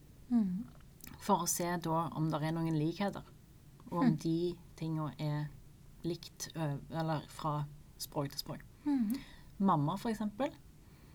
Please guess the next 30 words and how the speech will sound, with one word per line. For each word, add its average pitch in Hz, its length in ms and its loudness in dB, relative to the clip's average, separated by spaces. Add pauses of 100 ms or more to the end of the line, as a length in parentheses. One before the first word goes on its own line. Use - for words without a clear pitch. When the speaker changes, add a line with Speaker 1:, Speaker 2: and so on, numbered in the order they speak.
(280)
Speaker 2:
eh, 175 340 -2 (680)
med 175 280 2 (140)
M, 220 240 2 (460)
lyden 185 380 6
M, 233 300 2 (240)
i 240 100 10
så 214 120 8
å 175 40 4
Speaker 1:
Mhm. 180 40 2
Speaker 2:
si 180 100 0 (200)
alle 151 460 2 (160)
språk - 400 -6
i 247 40 8
hele 233 200 10
Speaker 1:
Mhm. 202 80 4
Speaker 2:
verden. 175 180 -2 (440)
Speaker 1:
Mhm. 202 280 4 (1200)
Speaker 2:
Rett 202 100 4
og - 60 -10
slett, 165 200 -4
for 160 80 -8
det 170 100 0
er 170 60 -2
den 160 120 0
første 151 320 -4
lyden 170 460 0
babyen 156 360 -2
klarer 147 200 -4
å - 40 -2
lage. 135 220 -4